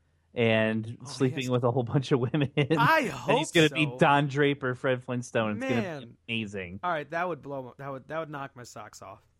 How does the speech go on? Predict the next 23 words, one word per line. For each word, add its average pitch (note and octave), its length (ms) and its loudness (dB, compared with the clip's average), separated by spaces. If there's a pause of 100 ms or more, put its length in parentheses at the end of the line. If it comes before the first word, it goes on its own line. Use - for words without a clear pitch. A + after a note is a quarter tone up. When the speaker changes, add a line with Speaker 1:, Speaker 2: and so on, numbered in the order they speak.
Speaker 2:
I'd D#3 160 -8
be E3+ 200 -4
<laughs> - 60 -4
Speaker 1:
I, D#3+ 120 4 (180)
but D#3+ 160 4
I'm, E3 280 4
I'm E3 240 2
all D3+ 320 4
in C#3+ 180 -2
on A#2+ 260 -4
whatever C3 360 0
books B2+ 320 -4
they A#2+ 120 2
wanna A#2+ 240 0
give A#2 280 -4
me A2+ 240 -4
Speaker 2:
Right. G2+ 80 -8
Speaker 1:
for A2 440 0
this A2+ 240 -2
Hanna-Barbera A2 640 0
thing. G2 260 -8
Just A#2+ 180 -4
Speaker 2:
Right. B2 240 -10